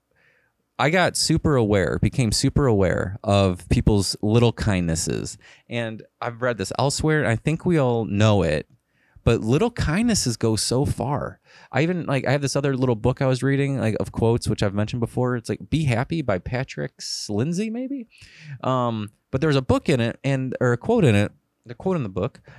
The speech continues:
and it said, "It's remember, remember people's names." It's, it's a seemingly small thing, but, like, it's, it's a big deal. Like,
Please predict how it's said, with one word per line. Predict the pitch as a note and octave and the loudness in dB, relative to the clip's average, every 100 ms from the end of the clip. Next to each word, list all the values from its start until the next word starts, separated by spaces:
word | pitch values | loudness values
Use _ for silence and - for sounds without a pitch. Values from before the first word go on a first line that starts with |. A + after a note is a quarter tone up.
| C3 _ | -20 _
and | C3+ C3 B2+ | 0 0 0
it | - | -2
said, | B2 D3 C#3 | 0 0 0
"It's | B2+ | 0
remember, | C#3 F3+ G#3 - | 0 2 0 0
remember | E3 B3 | -2 -2
people's | A#3 G3 F3 A#2 | 0 2 2 2
names." | A#2 A2 E2 | 2 0 -2
It's, | F#2+ - | -6 -4
it's | - | -2
a | B2+ | 0
seemingly | G#2+ - G3 F#3 C#3+ | 0 0 0 2 0
small | - C3 B2+ | 0 0 -2
thing, | - A2 | -2 0
but, | G2+ G#2 | 2 2
like, | G2+ F#2 - | 2 0 0
it's, | A2+ - | -4 -2
it's | - B2+ | -4 -4
a | |
big | A2 D3 C#3+ | 0 0 0
deal. | A#2+ F3 D#3 | 0 0 0
Like, | D#2 G2 | 0 -2